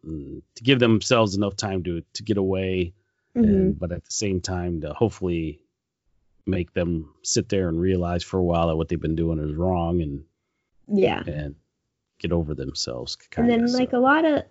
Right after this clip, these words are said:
Speaker 2: and the freedom fighters, I guess, just see Jet as this, like, great leader, and they just follow him. So they kinda, you know, just do whatever he says and never have really, I guess, seen what was wrong with it.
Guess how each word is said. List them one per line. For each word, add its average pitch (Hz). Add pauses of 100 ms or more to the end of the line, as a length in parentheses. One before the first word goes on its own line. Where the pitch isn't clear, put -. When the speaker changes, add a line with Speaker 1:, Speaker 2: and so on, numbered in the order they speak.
Speaker 2:
and 247
the 233
freedom 294
fighters, 214
I 208
guess, 220
just -
see 202
Jet -
as 196
this, 196
like, 190
great 202
leader, 214
and 190
they 202
just 208 (260)
follow 214
him. 208 (300)
So - (520)
they 220
kinda, 196 (200)
you 214
know, 196
just 196
do 208
whatever 196
he 202
says 196
and 185
never 190
have 196
really, 190 (380)
I 208
guess, 190 (220)
seen 196
what 185
was 190
wrong 190
with 214
it. 233